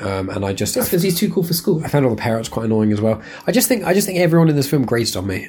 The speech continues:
Speaker 1: I just found them all really annoying, and I didn't really care what happened to any of them. And so the film was just kind of plodding along, and I'm just like,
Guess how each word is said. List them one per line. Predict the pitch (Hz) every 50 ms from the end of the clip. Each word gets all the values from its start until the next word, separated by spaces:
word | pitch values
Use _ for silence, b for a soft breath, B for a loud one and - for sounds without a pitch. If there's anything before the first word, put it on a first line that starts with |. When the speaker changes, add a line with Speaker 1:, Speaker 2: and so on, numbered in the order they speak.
| -
Speaker 1:
I | -
just | 113 107 117 113 -
found | - 123 117 113 110 107
them | 107 107 -
all | 131 120 117 113 110 107
really | 107 113 107 107 104 104
annoying, | 104 110 107 98 98 95 92 90
and | 87 101 101
I | 104
didn't | 107 113 110 104 - 113 110
really | 107 107 107 104 104 101
care | - - - 113 104 98 98
what | 98 95 98
happened | 107 - 104
to | 101 101
any | 101 101 98
of | 90 90
them. | 90 92 92
And | 92 104 101
so | - 110 107 104 B B B B B B B B B B B B
the | 135
film | - 185 190 180
was | 165 151
just | 143
kind | - 151 131
of | 117
plodding | - 147 135 123 110
along, | 117 123 131 120 107 104 101 98
and | 104 107
I'm | 110 107
just | 107 107 104 -
like, | 113 107 107 107 107 - -